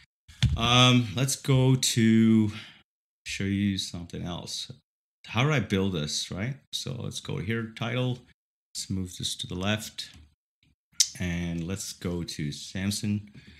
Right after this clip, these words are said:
and bring this up there. Okay, so, so that's the Power App that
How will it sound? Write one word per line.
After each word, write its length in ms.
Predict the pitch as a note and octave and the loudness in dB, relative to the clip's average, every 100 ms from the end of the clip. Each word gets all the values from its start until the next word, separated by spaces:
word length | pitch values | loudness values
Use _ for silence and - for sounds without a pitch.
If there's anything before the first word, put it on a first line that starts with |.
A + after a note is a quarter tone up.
| _ _ - | _ _ -12
and 220 | E2+ D#2+ | -6 -6
bring 180 | D#2 E2 | -4 -4
this 180 | D#2+ - | -4 -4
up 200 | D2+ - | -6 -6
there. 220 | D#2+ - G2+ | -8 -6 -2
Okay, 260 | G2+ F#2 | 0 0
so, 380 | D#2+ C#3 B2+ A#2+ - _ _ - - _ _ - | 2 4 4 2 -4 _ _ -20 -20 _ _ -6
so 100 | - | 2
that's 260 | B2 C#3+ - | 4 4 4
the 100 | G#2+ | -2
Power 380 | A#2+ G#2+ G#2 G2+ | 2 4 4 4
App 320 | G2 - - | 2 -2 -8
that 260 | F2+ F2 | -6 -6